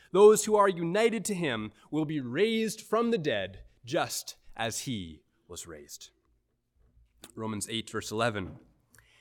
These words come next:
"And if the spirit of him who raised Christ Jesus from the dead dwells in you, then he who raised Christ Jesus from the dead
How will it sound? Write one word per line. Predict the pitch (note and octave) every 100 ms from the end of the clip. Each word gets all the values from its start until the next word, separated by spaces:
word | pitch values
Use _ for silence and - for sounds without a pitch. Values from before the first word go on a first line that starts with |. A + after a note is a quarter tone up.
| _
"And | B2+
if | F#3
the | G3+
spirit | - - G#3+ A3+ A3
of | G#3+
him | - F#3 E3
who | D#3
raised | C#3 F3 F#3+ F#3 -
Christ | F#3 F3 -
Jesus | F#3+ F3+ F3
from | - F3
the | F3+
dead | C#3+ B2+ A2+ - -
dwells | B2 C3+ G3 G#3 F#3
in | G3 A3+
you, | G3+ B2 G2 F2 G2 _ _ _ _ -
then | C#3+
he | - G#3 G#3
who | G3 F#3
raised | D#3 E3+ F3+ F3 -
Christ | F#3 E3 -
Jesus | E3 D#3 D#3
from | - D#3+
the |
dead | D3 A2+ G#2+